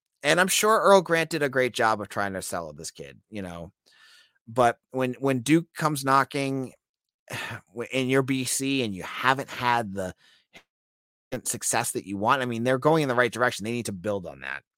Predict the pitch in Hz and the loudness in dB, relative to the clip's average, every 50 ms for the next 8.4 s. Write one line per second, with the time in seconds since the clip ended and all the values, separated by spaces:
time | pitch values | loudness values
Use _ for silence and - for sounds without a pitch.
0 | _ - 110 98 101 95 95 95 95 90 95 95 92 90 - - 95 82 82 80 | _ -14 -10 -8 -6 -6 -4 -4 -6 -6 -8 -8 -10 -10 -10 -8 -8 -8 -8 -10
1 | 78 - - - 82 73 67 - - - - _ _ _ _ _ _ _ _ _ | -12 -14 -12 -10 -10 -8 -6 -6 -6 -6 -8 _ _ _ _ _ _ _ _ _
2 | _ _ _ _ _ _ _ _ _ _ - - 101 110 123 120 - 135 131 139 | _ _ _ _ _ _ _ _ _ _ -18 -10 -4 -2 -2 2 4 6 6 6
3 | 139 135 - 135 120 120 160 139 90 80 - - - - _ _ _ _ _ - | 4 4 0 -2 -2 2 2 2 0 0 -6 -16 -20 -20 _ _ _ _ _ -8
4 | 107 110 107 101 - 117 120 113 98 110 120 120 120 120 131 - - 123 120 117 | -6 -6 -6 -4 -4 -4 -4 -4 -2 -2 0 4 6 4 4 6 4 4 4 4
5 | - - 127 120 107 101 117 110 107 120 - 131 123 - - - 113 104 113 120 | 2 0 -4 -2 0 0 0 -2 -2 -2 2 2 2 2 2 2 2 4 6 6
6 | 127 131 127 113 92 87 87 76 76 76 _ _ _ _ _ _ _ - 90 85 | 6 6 4 0 -4 -6 -8 -10 -14 _ _ _ _ _ _ _ _ -14 -12 -12
7 | 71 71 71 67 _ - - 95 104 104 92 117 113 110 104 107 120 120 - 123 | -12 -12 -14 -16 _ -12 -8 -6 -4 -2 0 0 0 2 2 2 0 0 4 4
8 | 123 139 - 101 82 85 80 | 4 4 4 0 -6 -6 -12